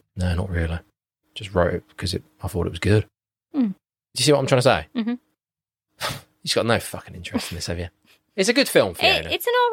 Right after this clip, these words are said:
Speaker 2: right film,
Speaker 1: Yeah, I
Speaker 2: Ben.
Speaker 1: know,
Speaker 2: It's
Speaker 1: but
Speaker 2: just she ruined it for
Speaker 1: Right,
Speaker 2: me.
Speaker 1: I know, but just take, but that's, that's her point. That's her character.
Speaker 2: Yeah, but I hated
Speaker 1: Yeah,
Speaker 2: her.
Speaker 1: but, I know, but
Speaker 2: I can't see past it. Sorry.
Speaker 1: But you can't see past not just the character, but what she symbolises and
Speaker 2: I know exactly what she
Speaker 1: and what she's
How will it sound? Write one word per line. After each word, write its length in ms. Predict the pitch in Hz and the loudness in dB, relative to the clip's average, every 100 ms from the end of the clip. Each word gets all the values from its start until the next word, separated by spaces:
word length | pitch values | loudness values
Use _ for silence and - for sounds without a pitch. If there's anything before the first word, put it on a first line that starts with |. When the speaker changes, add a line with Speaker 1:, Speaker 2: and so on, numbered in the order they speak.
| 453 | 2
Speaker 2:
right 100 | 339 | 2
film, 180 | 349 349 | 2 4
Speaker 1:
Yeah, 100 | 403 | 6
I 60 | |
Speaker 2:
Ben. 60 | 415 | 6
Speaker 1:
know, 60 | 415 | 6
Speaker 2:
It's 100 | 233 | 4
Speaker 1:
but 80 | 240 | 2
Speaker 2:
just 200 | 392 - | 2 2
she 240 | - 370 | 2 2
ruined 380 | 359 415 466 415 | 4 4 4 2
it 140 | 285 220 | 0 2
for 120 | 202 | 4
Speaker 1:
Right, 220 | 196 180 | 6 6
Speaker 2:
me. 60 | 180 | 6
Speaker 1:
I 40 | |
know, 180 | 190 180 | 4 2
but 100 | 202 | 0
just 220 | 240 - | -4 -2
take, 200 | - 214 - | -2 -2 -4
but 80 | 202 | 0
that's, 200 | 226 - | 0 0
that's 400 | 180 - - - | 0 0 0 -2
her 80 | 196 | -4
point. 360 | - 240 214 | 0 2 2
That's 160 | 185 - | 0 -8
her 80 | 156 | -2
character. 560 | 202 214 196 - 90 147 | 2 4 4 2 -4 -2
Speaker 2:
Yeah, 260 | 285 294 294 | -4 -2 -2
but 120 | 269 | 0
I 60 | 247 | 0
hated 380 | 294 311 - | 0 0 4
Speaker 1:
Yeah, 80 | 233 | 4
Speaker 2:
her. 100 | 202 | 4
Speaker 1:
but, 60 | 202 - | 0 2
I 80 | 208 | 6
know, 120 | 190 | 6
but 120 | 170 | 4
Speaker 2:
I 40 | 277 | 2
can't 260 | 302 262 | 2 0
see 140 | - 269 | -2 -4
past 380 | 302 311 - | -2 -2 -4
it. 100 | 185 - _ | -10 -10 _
Sorry. 400 | - 277 202 - | -6 -4 -4 -4
Speaker 1:
But 120 | 208 | -2
you 80 | 220 | 0
can't 280 | 214 220 175 | 4 4 4
see 160 | 190 165 | 0 0
past 540 | 180 165 151 - - _ | 4 6 6 2 -8 _
not 220 | 170 190 | 2 2
just 120 | - | 2
the 40 | 170 | -2
character, 400 | - 170 113 120 | 2 4 2 0
but 200 | 120 120 | 0 0
what 160 | 123 113 | 0 -4
she 100 | 123 | 0
symbolises 680 | 151 143 107 95 95 - 113 | 2 2 4 4 2 -2 -6
and 160 | 110 110 | 0 2
Speaker 2:
I 60 | 381 | 4
know 140 | 440 | 2
exactly 340 | 381 480 - 392 | 2 0 2 0
what 80 | 269 | 4
she 80 | |
Speaker 1:
and 160 | 285 262 | 4 6
what 160 | |
she's 40 | - | 4